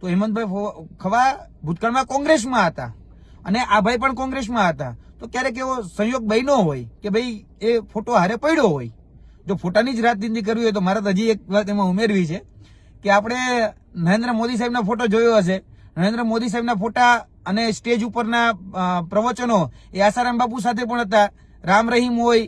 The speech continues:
કે પછી, અ, અજિત પવાર હોય, તો એ બધા સાથે હતા. એટલે ફોટાની જ જો રાજનીતિ કરવી હોય તો હું તમને કહું, નરેન્દ્ર મોદી સાહેબના ફોટા બળાત્કારીઓ જોડે પણ છે. એટલે શું સમજવાનું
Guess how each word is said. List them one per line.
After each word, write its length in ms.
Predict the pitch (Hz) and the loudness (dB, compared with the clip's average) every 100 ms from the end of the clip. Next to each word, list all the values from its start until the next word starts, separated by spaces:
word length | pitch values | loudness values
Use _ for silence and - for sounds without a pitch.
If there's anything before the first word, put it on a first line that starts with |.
| - - - | -6 -20 -10
કે 100 | 196 | -4
પછી, 500 | 214 208 233 233 226 | -2 -2 -2 -2 -2
અ, 140 | 202 185 185 180 175 175 - | -6 -4 -4 -2 -4 -6 0
અજિત 280 | 185 240 | 0 2
પવાર 300 | 233 247 247 | 2 4 6
હોય, 300 | 220 226 233 - - - - - | 4 0 -2 -6 -20 -20 -20 -10
તો 60 | 240 | -6
એ 40 | |
બધા 240 | 233 247 294 | -2 2 2
સાથે 300 | 285 277 277 | 2 0 0
હતા. 220 | 233 226 | 2 -2
એટલે 280 | 226 - 208 | -2 -8 -8
ફોટાની 440 | - 180 208 262 | -6 -2 -2 -2
જ 40 | |
જો 160 | 220 262 | -6 0
રાજનીતિ 420 | 247 233 247 226 | 2 2 -2 -8
કરવી 200 | 214 247 | -6 -6
હોય 280 | 254 208 139 - - | -2 -2 -2 -12 -10
તો 60 | 190 | -6
હું 140 | 185 | -4
તમને 200 | 226 226 | -4 -6
કહું, 220 | 226 240 | -4 -4
નરેન્દ્ર 280 | 208 196 220 | -2 -2 -2
મોદી 240 | 220 214 233 | -4 -4 -4
સાહેબના 300 | 233 226 247 | -4 -2 -2
ફોટા 300 | 180 208 226 | -2 -4 -2
બળાત્કારીઓ 600 | 214 233 - 247 262 254 | -2 -2 -2 -2 0 -2
જોડે 260 | 233 294 | 2 4
પણ 180 | 302 311 | 4 2
છે. 100 | 240 | -2
એટલે 1000 | 247 - _ _ _ _ _ - - 220 | -6 -8 _ _ _ _ _ -20 -12 -6
શું 180 | 220 320 | 0 4
સમજવાનું 580 | 311 285 240 240 226 | 4 2 -2 -4 -4